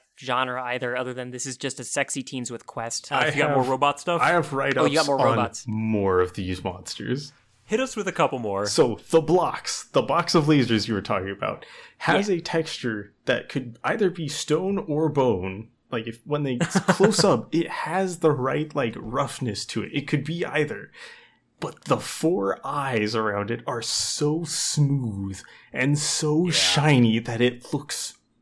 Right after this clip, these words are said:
Speaker 3: wrong on there. And also
Speaker 2: Yeah.
Speaker 3: the fact that they can move so fast on their dumb, like, cockroach legs.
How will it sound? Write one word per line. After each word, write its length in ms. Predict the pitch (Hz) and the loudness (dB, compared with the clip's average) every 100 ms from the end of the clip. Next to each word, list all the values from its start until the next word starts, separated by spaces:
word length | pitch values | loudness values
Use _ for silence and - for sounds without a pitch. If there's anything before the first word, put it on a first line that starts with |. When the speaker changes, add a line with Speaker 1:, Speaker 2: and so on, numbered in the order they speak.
| - 165 | -8 -2
Speaker 3:
wrong 720 | 175 139 135 127 110 107 113 | 0 2 2 2 4 4 4
on 360 | 107 104 104 | 2 -2 -2
there. 480 | 101 107 113 151 147 - - _ _ _ - | -4 -2 0 -2 -4 -14 -20 _ _ _ -6
And 120 | 180 | -4
also 280 | 175 175 165 | -2 -2 0
Speaker 2:
Yeah. 60 | 151 | 0
Speaker 3:
the 60 | 147 | 2
fact 220 | 147 151 | 0 0
that 120 | 127 | 0
they 100 | 147 | 0
can 280 | 147 131 127 | 0 -2 -2
move 240 | 135 131 | -2 -4
so 220 | - 123 | -2 -4
fast 320 | 113 113 110 - | -2 -4 -6 -8
on 100 | 127 | -4
their 160 | 110 | -4
dumb, 400 | 104 - 117 123 | -4 -4 -2 -2
like, 220 | 120 113 | -2 -6
cockroach 560 | - 104 - 113 90 - | -4 -6 0 -2 0 -4
legs. 540 | 107 113 123 151 - | -4 0 0 -2 -6